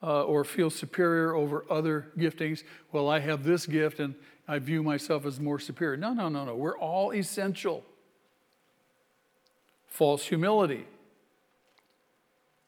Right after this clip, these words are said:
Simply being afraid to admit what your gift is. "Oh, shucks, I don't know. I don't know what my gift is." Shut up. You need to acknowledge what your gifting is. We need to know how you're gifted.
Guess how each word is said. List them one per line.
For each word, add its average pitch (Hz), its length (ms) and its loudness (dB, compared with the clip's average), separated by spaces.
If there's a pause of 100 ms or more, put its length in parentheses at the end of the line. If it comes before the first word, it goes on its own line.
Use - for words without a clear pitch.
(140)
Simply 160 340 0
being 156 320 2
afraid 156 440 2
to - 100 0
admit 160 400 2 (340)
what 160 160 2
your 151 160 0
gift 143 340 -2
is. 127 240 -2 (140)
"Oh, 135 440 0
shucks, 117 380 0
I 131 160 4
don't 139 200 0
know. 117 280 -8
I 113 60 -6
don't 107 100 -8
know 110 120 -10
what 104 180 -12
my 101 140 -14
gift - 180 -18
is." - 220 -20 (680)
Shut - 320 -8
up. - 300 -6 (1900)
You 202 80 0
need 208 160 2
to 170 80 4
acknowledge 156 420 0
what 147 160 -6
your 147 80 -4
gifting 175 280 -2
is. 117 140 -10 (220)
We 190 160 4
need 254 160 6
to 143 100 4
know 139 160 0
how 147 120 -2
you're 127 160 -2
gifted. 131 480 -8